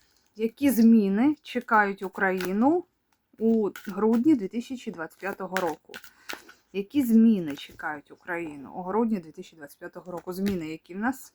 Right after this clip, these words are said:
Дуже непогані. Багато новин. Багато новин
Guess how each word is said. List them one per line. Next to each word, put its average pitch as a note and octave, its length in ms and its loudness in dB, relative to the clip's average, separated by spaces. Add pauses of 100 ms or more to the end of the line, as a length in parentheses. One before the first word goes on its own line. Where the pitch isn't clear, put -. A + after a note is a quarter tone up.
(2250)
Дуже F#3 580 0 (360)
непогані. F#3+ 840 -4 (500)
Багато G#3+ 480 4
новин. F#3+ 580 2 (1900)
Багато F#3+ 520 4
новин A3 640 2